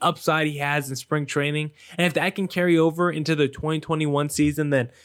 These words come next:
Josh Rojas might end up being the biggest steal from that Zach Greinke trade. And so far, as Zach Greinke trade is looking better by the day, if Josh Rojas ends up being an everyday second baseman,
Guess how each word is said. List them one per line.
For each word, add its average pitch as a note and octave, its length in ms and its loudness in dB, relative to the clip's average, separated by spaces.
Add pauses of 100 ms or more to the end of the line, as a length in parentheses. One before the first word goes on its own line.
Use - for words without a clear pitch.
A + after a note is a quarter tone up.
(140)
Josh F3 300 2
Rojas G3 440 0
might D#3 340 0
end G#3+ 200 2
up G3+ 160 2
being F3+ 280 4
the D#3+ 140 4
biggest D3+ 400 0
steal D3+ 240 2
from D3+ 140 -2
that C3 160 0
Zach C3+ 280 0
Greinke C#3 340 0
trade. C#3 280 0
And B2+ 120 -6
so D#3 200 2
far, D#3 380 2 (300)
as D#3+ 200 2
Zach F3 240 2
Greinke E3 340 2
trade E3+ 220 2
is D3 160 2
looking D#3 260 0
better D3+ 340 2
by D3+ 200 2
the C3+ 120 2
day, C#3 360 0 (260)
if C3+ 80 -6
Josh C#3 320 0
Rojas D#3 500 0
ends D#3+ 240 2
up E3+ 160 2
being E3+ 180 2
an C#3 100 0
everyday D3+ 480 2
second C#3+ 400 0
baseman, C#3+ 480 -2